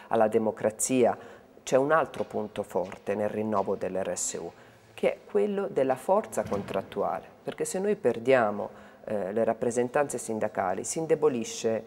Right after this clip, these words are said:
la contrattazione di secondo livello ovviamente e parzialmente anche il contratto nazionale. Quindi questo, secondo me, il fatto di aver ribadito la necessità del voto nel mese di novembre è un punto forte.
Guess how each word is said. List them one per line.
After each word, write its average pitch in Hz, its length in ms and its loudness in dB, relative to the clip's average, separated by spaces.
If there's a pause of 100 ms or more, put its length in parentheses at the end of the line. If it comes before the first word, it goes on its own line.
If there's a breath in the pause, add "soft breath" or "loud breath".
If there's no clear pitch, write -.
(340 loud breath)
la 110 140 -4
contrattazione 113 880 0
di 98 100 -8
secondo 101 420 -4
livello 110 320 2
ovviamente 110 680 -4
e - 180 -8 (140)
parzialmente 143 600 -4
anche 127 180 -6
il 110 60 -6
contratto 104 500 -4
nazionale. 104 680 -4
Quindi - 260 -6
questo, 220 460 2 (340 loud breath)
secondo 156 440 2
me, 127 260 2
il 123 120 -4
fatto - 300 4
di 143 80 2
aver 151 220 6
ribadito 131 600 0
la 104 120 0
necessità 127 680 2
del 110 220 -2
voto 117 520 0 (300 loud breath)
nel 123 140 4
mese 135 280 2
di 175 100 0
novembre 107 720 2 (300)
è 139 120 8
un 127 140 8
punto 113 300 -4
forte. - 460 -4